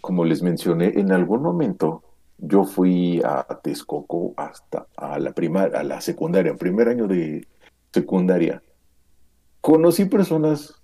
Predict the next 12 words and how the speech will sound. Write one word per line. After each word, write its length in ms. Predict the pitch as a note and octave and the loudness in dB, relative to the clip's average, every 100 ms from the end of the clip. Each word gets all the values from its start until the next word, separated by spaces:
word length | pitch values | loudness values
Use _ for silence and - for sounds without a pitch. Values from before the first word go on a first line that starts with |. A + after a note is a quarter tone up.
| - - | -20 -6
muy 300 | F2+ G2 G2 | 2 2 4
queridas, 500 | A#2+ G#2 F#2 G#2+ A2+ | 4 6 6 4 2
persona-, 720 | E2 C#2 - D2 D#2+ D#2 D#2 - | 0 0 0 0 0 -2 -2 -4
amistades 600 | D2+ D#2 - G2+ G#2 - | -6 -8 0 2 2 -2
que 360 | E2+ D#2+ D#2 - | -2 0 -2 -4
aún 640 | C#2 C#2+ D#2 D2+ D#2 D#2+ | -6 -4 -6 -6 -8 -8
mantengo, 680 | D#2 D#2+ E2 D2+ D2+ D#2 - - - - _ _ - | -8 -2 -2 0 -2 -2 -6 -20 -20 -20 _ _ 0
pero 160 | A#2 C3+ | 2 4
aún 100 | D3 | 4
me 100 | E3 | 2
sigo 280 | E3+ E3+ E3+ | 4 2 4
preguntando 560 | A2 G2 A2 B2+ A#2+ | 2 2 0 -2 -6